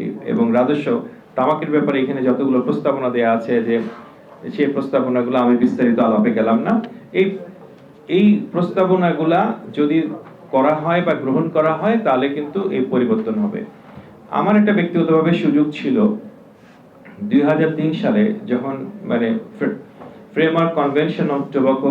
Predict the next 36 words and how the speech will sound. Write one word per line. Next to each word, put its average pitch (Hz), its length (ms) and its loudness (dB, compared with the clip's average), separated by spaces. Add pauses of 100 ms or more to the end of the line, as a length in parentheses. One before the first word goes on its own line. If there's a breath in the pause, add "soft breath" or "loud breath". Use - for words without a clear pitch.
(140)
Control 127 420 0
হয় 135 280 -2
জেনেভাতে, 127 640 0 (800)
জেনেভাতে 120 420 0
ওয়ার্ল্ড 123 300 2
হেস-, - 480 -8
হেলথ 113 140 -2
অ্যাসেম্বলিতে, 117 580 -2
তখন 117 280 -2
আমি 123 200 -2
বাংলাদেশ 113 520 -2 (680 loud breath)
প্রতিনিধি 131 380 2
দলের 120 200 2
একজন 110 220 0
সদস্য 107 440 0
ছিলাম। - 220 -6 (840 loud breath)
তো 127 320 0
সেটা 147 240 0
আমার 135 300 2
লাইফে 127 340 2
একটা 123 240 0
বড় 113 240 0
ধরনের, 120 580 -2
আহ, 107 220 4
সুযোগ 147 480 2 (240)
ছিল, 110 440 0
যেটা 120 200 -2
হলো 139 160 0
পৃথিবীর 156 460 -2
মধ্যে 147 300 -2
বলা 135 380 2
হয়ে 131 220 -4
থাকে 131 340 -6
এটা 120 160 -4
হলো 123 140 -2
সবচেয়ে 143 480 -6